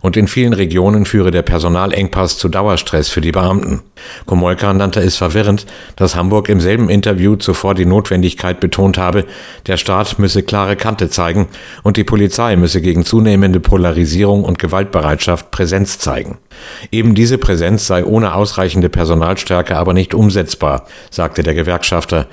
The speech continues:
Immerhin habe das Innenministerium weitere Einstellungen angekündigt. Das sei ein wichtiger Schritt gegen die Überlastung, so Komolka.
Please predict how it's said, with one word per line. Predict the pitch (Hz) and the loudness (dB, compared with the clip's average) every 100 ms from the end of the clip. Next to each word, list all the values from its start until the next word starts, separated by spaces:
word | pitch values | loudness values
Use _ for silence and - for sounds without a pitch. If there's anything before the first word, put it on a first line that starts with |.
| - - - | -14 -20 -4
Immerhin | 101 101 95 123 113 | 0 2 2 2 2
habe | 110 | 2
das | 98 95 | 0 0
Innenministerium | - 113 101 92 - 92 90 98 95 90 | 2 4 4 4 2 -2 2 4 4 2
weitere | 92 101 90 | -2 -2 -2
Einstellungen | 85 101 - 80 80 85 - | -2 -4 -2 0 2 2 2
angekündigt. | 90 90 - 85 82 - - - - - | 0 0 0 0 0 -2 -12 -20 -20 -6
Das | 82 - | -4 -2
sei | 90 82 | -2 0
ein | 85 95 | 0 -2
wichtiger | 104 90 87 | -2 0 0
Schritt | - 98 - | 0 -2 -2
gegen | 80 73 76 | -2 0 0
die | |
Überlastung, | 87 80 85 90 - 71 67 67 | 0 0 0 0 -2 -4 -4 -6
so | 73 69 | -4 -4
Komolka. | - 85 80 76 - - | -2 0 0 -2 -6 -10